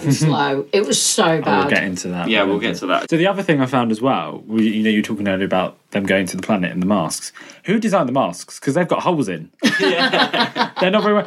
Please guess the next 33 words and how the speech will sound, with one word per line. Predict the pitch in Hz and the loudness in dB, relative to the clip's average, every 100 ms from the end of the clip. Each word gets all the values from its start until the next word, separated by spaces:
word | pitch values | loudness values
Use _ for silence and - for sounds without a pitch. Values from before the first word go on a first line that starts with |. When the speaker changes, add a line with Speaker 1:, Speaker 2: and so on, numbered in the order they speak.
| 156 | -4
Speaker 2:
And | 170 190 | -2 0
there's | 180 | 0
a | 180 | -2
bit | 220 190 | -2 0
later | 190 165 185 | -2 0 -2
on | 180 135 | 0 0
where, | 131 127 127 - _ - | 0 0 -2 -8 _ -4
you | 151 | -2
know, | 143 | 0
they | 151 | 0
all | 160 | 0
go | 165 151 | 0 0
on | 143 | 0
about | 143 - | -2 0
how | 151 135 | 0 0
it's, | 117 - - | -2 -6 -12
the | 123 131 | -6 -6
planet | - - 151 120 | -6 -2 0 0
is | 113 | 2
lethal | 131 131 117 | 2 2 -2
through | - 95 87 | 0 -2 -2
them. | 76 95 - - - - | -6 -12 -14 -20 -10 2
But, | 151 - - - _ _ | 2 2 -6 -12 _ _
uh, | 139 131 127 - - _ _ | 2 2 2 -4 -18 _ _
Phipps, | 226 156 - - - - _ _ - | 0 0 -2 -6 -6 -6 _ _ -6
Speaker 1:
No, | 190 | -4
Cotton. | - 190 185 | -4 -2 2
Speaker 2:
oh, | 170 | 2
Cotton | 151 165 139 135 _ _ | 2 2 2 -2 _ _
isn't | 196 196 | 0 2
wearing | 196 190 | 0 2
a | |
mask. | 240 110 - - | 2 0 -2 -12